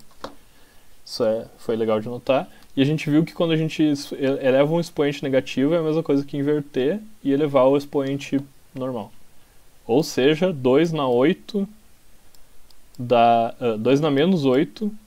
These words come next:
é a mesma coisa que um dividido por dois na oito. Isso sempre vale, tá? Top. Agora vamos ver mais umas propriedades. Ah, não, vamos fazer umas continhas.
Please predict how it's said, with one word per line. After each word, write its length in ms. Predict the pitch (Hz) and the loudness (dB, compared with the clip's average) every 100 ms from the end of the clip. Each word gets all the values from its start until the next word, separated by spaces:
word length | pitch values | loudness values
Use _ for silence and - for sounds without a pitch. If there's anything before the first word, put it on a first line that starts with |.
| - - - | -20 -20 -8
é 80 | 120 | -4
a 40 | |
mesma 200 | 127 135 | 0 0
coisa 300 | 143 143 143 | 2 4 4
que 200 | 147 - | 0 -4
um 280 | 131 147 175 | -2 -2 -2
dividido 380 | 175 165 156 160 | -2 -2 -4 -4
por 180 | - 151 | -4 0
dois 180 | 139 151 | 0 0
na 100 | 160 | 2
oito. 460 | 147 123 - - - - - - | 2 0 -4 -16 -20 -20 -18 -10
Isso 280 | 120 - 139 | -8 -6 -8
sempre 300 | 139 139 143 | -6 -6 -4
vale, 220 | 120 - - - - | -6 -10 -18 -20 -20
tá? 160 | - 120 - - - - - - - - _ - _ - - - - - - - - - - - - - - - - - - - - - - - - - - - | -18 -18 -18 -18 -18 -18 -20 -20 -20 -20 _ -20 _ -20 -20 -20 -20 -20 -20 -18 -18 -20 -18 -20 -20 -20 -20 -20 -20 -20 -20 -20 -20 -20 -20 -20 -20 -20 -20 -2
Top. 220 | 123 - - - - - | 0 0 -6 -20 -20 -12
Agora 300 | 131 123 139 | -4 0 2
vamos 240 | 147 156 156 | 2 2 2
ver 140 | 147 | 2
mais 240 | 147 147 | 2 0
umas 200 | 156 151 | 0 -4
propriedades. 800 | - 147 143 131 117 104 - - - | -2 -4 0 0 -2 -4 -12 -14 -2
Ah, 100 | 139 | 0
não, 200 | 156 151 | 2 0
vamos 260 | 131 151 - | 0 -4 -4
fazer 160 | 165 | -2
umas 200 | 185 196 | -2 -2
continhas. 800 | 160 147 - 170 - - - - | -4 -8 -8 -10 -12 -18 -20 -20